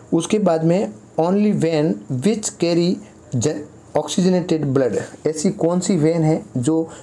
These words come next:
oxygenated blood लाने का काम करती है, है ना। तो Vein का काम, काम होता है deoxygenated blood को लाना, but यहाँ पे एक ऐसी vein है जो oxygenated blood को लाने का काम करती है। वो कौन सी? Pulmonary vein।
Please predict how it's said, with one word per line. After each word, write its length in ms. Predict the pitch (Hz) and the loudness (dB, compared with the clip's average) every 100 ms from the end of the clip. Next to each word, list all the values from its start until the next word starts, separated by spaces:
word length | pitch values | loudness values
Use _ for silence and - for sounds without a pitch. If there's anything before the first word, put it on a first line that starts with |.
| - 156 | -8 -6
oxygenated 680 | 156 175 170 196 196 175 139 | -4 0 2 2 2 0 2
blood 220 | 147 143 | 2 2
लाने 300 | 135 135 139 | 2 4 2
का 120 | 135 | 2
काम 280 | 120 110 107 | 0 0 0
करती 340 | 107 - 95 | 0 0 0
है, 220 | 95 117 - - | 0 -2 -10 -2
है 120 | 180 | 0
ना। 200 | 254 123 - - - | 2 -2 -6 -18 -6
तो 60 | 113 | 0
Vein 220 | 139 160 | 0 2
का 100 | 190 | 0
काम, 300 | 185 190 196 | 0 0 0
काम 320 | 190 160 165 | 0 0 2
होता 220 | 175 170 | 0 0
है 120 | 190 151 | 0 2
deoxygenated 560 | 175 180 - 190 180 | 2 2 0 2 2
blood 200 | 165 180 | 2 2
को 120 | 180 | 0
लाना, 220 | 165 165 156 | 0 0 0
but 240 | 151 156 | 0 2
यहाँ 200 | 151 160 | 2 2
पे 300 | 165 151 156 | 2 2 2
एक 100 | 160 | 2
ऐसी 280 | 165 - 175 | 0 2 0
vein 280 | 147 151 143 | 2 2 2
है 160 | 185 - - - - | 0 -4 -16 -12 -4
जो 300 | 120 165 - - - 151 | 0 0 -2 -10 -4 -4
oxygenated 680 | 151 208 190 196 196 170 | 0 0 2 2 2 0
blood 300 | 139 143 147 | 2 0 0
को 260 | 143 156 - - - 127 | 0 -2 -4 -12 -6 0
लाने 280 | 131 139 135 | 2 2 2
का 100 | 135 | 2
काम 240 | 143 151 | 0 0
करती 340 | 160 156 185 | -2 0 0
है। 100 | 233 - - - 120 | 0 -4 -14 -4 -2
वो 280 | 117 160 | 2 0
कौन 260 | 170 165 165 | 2 0 0
सी? 220 | - - - - - - | -4 -12 -20 -20 -10 -4
Pulmonary 500 | 143 151 143 127 110 | 0 2 2 2 2
vein। 260 | 98 98 | 2 0